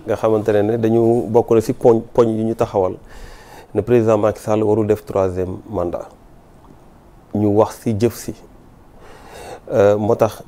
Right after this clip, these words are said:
dañuy féliciter d'abord ñëpp ñoo xamante ne ne regroupé wu nañu pour ne loolu mënul am. Mën nañu wax ne c'est la maturité du peuple sénégalais qui s'est exprimée dans cette affaire. Parce que tey soo doon def sondage,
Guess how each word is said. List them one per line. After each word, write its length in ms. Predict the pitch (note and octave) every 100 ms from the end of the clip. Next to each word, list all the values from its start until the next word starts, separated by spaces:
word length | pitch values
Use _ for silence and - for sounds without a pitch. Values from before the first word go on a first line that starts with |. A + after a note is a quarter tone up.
| -
dañuy 300 | G2+ G#2 G#2
féliciter 400 | A2+ G#2+ - G#2+
d'abord 340 | G2 G2+ A2
ñëpp 300 | A2+ A2+ -
ñoo 160 | A2 G#2
xamante 360 | - F#2 F#2+ G2+
ne 80 | F#2+
ne 120 | G#2
regroupé 460 | G#2+ A2+ A2+ - G#2
wu 180 | G2 F#2+
nañu 280 | F#2 F#2+ F2 - - -
pour 100 | A2+
ne 120 | G2+ G2+
loolu 280 | G2 G2
mënul 260 | F#2+ F#2 F#2
am. 140 | F2+ E2+ B2
Mën 140 | A2
nañu 160 | A#2+ A2+
wax 100 | A2+
ne 80 |
c'est 120 | G#2+ A2+
la 160 | G#2
maturité 600 | G2+ A#2 B2 A2 A2 A2+ A#2
du 180 | G#2+ G#2
peuple 260 | G#2 G2+ G2
sénégalais 440 | F#2+ F#2+ G2+ G#2
qui 140 | - G2+
s'est 180 | G#2 C3+
exprimée 440 | A2+ - A2 G2+
dans 160 | F#2+ F#2
cette 200 | - -
affaire. 280 | F#2+ G2+ F#2+ - - - - - - - -
Parce 140 | A2+
que 60 | A#2+
tey 160 | B2
soo 120 | A#2
doon 100 | C#3+ C#3
def 140 | B2+
sondage, 540 | - A#2 G#2 G#2 A2+